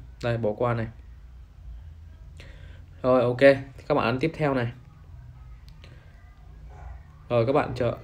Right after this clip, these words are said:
rồi ở đây các bạn sẽ cài mẫu hình giúp mình nhá. Các bạn sẽ chọn hình này, các bạn chờ bốn giây, xong các bạn sẽ cài mẫu hình vào giúp mình.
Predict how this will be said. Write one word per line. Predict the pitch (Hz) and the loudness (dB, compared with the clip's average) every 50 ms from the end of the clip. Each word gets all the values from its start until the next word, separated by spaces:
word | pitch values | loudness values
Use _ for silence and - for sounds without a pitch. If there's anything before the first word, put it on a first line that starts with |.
| - 151 135 | -10 -2 4
rồi | 127 123 120 | 6 8 8
ở | 120 120 | 10 10
đây | 131 135 | 8 8
các | 139 151 | 8 6
bạn | 151 - - | 4 2 0
sẽ | - 117 | -2 0
cài | 117 123 120 113 110 | 4 6 6 6 6
mẫu | 113 110 95 110 | 6 4 4 4
hình | 120 131 113 113 | 2 2 2 2
giúp | 113 139 143 | 2 2 2
mình | 156 135 120 | 2 0 0
nhá. | 127 135 120 120 - - - - - - - - - - - - - - - - - - - - - - - - | 0 0 0 -2 -4 -10 -18 -18 -18 -18 -18 -18 -18 -16 -16 -16 -16 -18 -18 -18 -18 -18 -16 -16 -16 -12 -6 -4
Các | 147 | -2
bạn | 139 117 | -2 -2
sẽ | 120 120 113 113 | -2 -2 -2 0
chọn | 123 113 - 117 117 | 2 2 2 2 2
hình | 120 120 113 110 | 2 2 2 2
này, | 110 107 110 - - - - - - | 0 -2 -6 -8 -12 -16 -16 -8 -2
các | - | 0
bạn | 143 135 113 113 113 | 0 0 0 0 0
chờ | 117 123 113 110 | 2 4 4 6
bốn | 110 113 120 135 | 6 4 4 4
giây, | 147 151 143 139 127 - - - - - - - - - | 6 8 8 8 6 4 -2 -12 -14 -14 -14 -14 -16 -16
xong | - - 135 131 | -8 -4 -2 0
các | 135 | 0
bạn | 143 120 110 | 0 0 0
sẽ | 113 104 101 | 2 0 2
cài | 101 - 113 113 113 | 4 6 6 6 6
mẫu | 113 110 104 107 110 | 4 4 2 0 0
hình | 123 127 117 117 | 0 0 2 0
vào | 117 113 | 0 2
giúp | 123 135 135 | 0 0 0
mình. | 147 135 120 120 | 0 0 0 -2